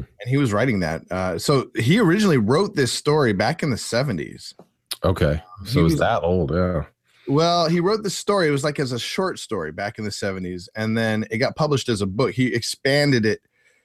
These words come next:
Speaker 1: 'cause he won some kind of prize for this. He, he published it in so-, in, like, a magazine or something, and he got,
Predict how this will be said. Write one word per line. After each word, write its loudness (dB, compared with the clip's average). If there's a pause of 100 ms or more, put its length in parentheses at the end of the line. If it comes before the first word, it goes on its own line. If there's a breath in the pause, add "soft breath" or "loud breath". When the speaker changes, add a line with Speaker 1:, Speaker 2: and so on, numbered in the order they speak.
(180)
Speaker 1:
'cause 0
he 0
won 2
some 0
kind 2
of 2 (200)
prize 0
for -4
this. -4
He, 0 (120)
he 0
published 2
it 4
in 4
so-, -4
in, 0
like, -2
a -2
magazine 0
or -4
something, -6
and -2
he 0
got, -2